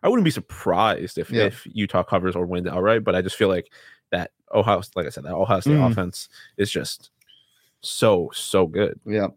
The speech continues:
Speaker 2: Those are our DraftKings Sportsbooks pick of the week. Download that app today. Bet just one dollar on any N F L team to score a point. If they do, you get a hundred dollars in free bets when you sign up using the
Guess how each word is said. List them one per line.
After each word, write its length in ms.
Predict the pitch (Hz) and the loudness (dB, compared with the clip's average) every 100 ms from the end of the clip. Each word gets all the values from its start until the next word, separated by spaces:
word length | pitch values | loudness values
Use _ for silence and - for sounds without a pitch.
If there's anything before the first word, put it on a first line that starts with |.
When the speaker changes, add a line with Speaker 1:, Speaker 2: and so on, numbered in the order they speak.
| - - _ - | -18 -20 _ -2
Speaker 2:
Those 140 | 139 | 2
are 20 | |
our 80 | 143 | 2
DraftKings 540 | 127 139 135 151 127 - | 4 2 2 0 0 2
Sportsbooks 500 | 131 127 123 117 - | 2 2 2 0 -2
pick 340 | - 151 - | 2 2 2
of 160 | 123 113 | 0 2
the 100 | 113 | 2
week. 480 | 110 139 139 131 - _ _ _ - | 2 2 2 0 -14 _ _ _ 0
Download 260 | 151 156 117 | 2 4 2
that 100 | 107 | 2
app 160 | 101 101 | 0 0
today. 260 | 107 101 | -2 0
Bet 140 | 98 110 | -2 -4
just 140 | 113 | -2
one 100 | 104 | 0
dollar 220 | 101 98 | 0 0
on 60 | 101 | -2
any 120 | 110 | -2
N 60 | 101 | -4
F 100 | 104 | -2
L 80 | 101 | -2
team 220 | 98 117 101 | -2 -2 -2
to 60 | |
score 200 | - 123 | 0 -2
a 20 | 117 | 2
point. 220 | 131 127 | 2 2
If 60 | |
they 100 | 127 | 0
do, 80 | 131 | 0
you 80 | 143 147 | 2 2
get 20 | |
a 40 | 147 | 2
hundred 140 | 156 | 2
dollars 180 | 151 139 | 2 0
in 60 | |
free 140 | 135 147 | -2 0
bets 200 | 151 147 | 0 0
when 60 | 127 | -2
you 40 | |
sign 140 | 147 | 0
up 80 | 139 | 0
using 200 | 131 135 | -2 -2
the 100 | 127 | -2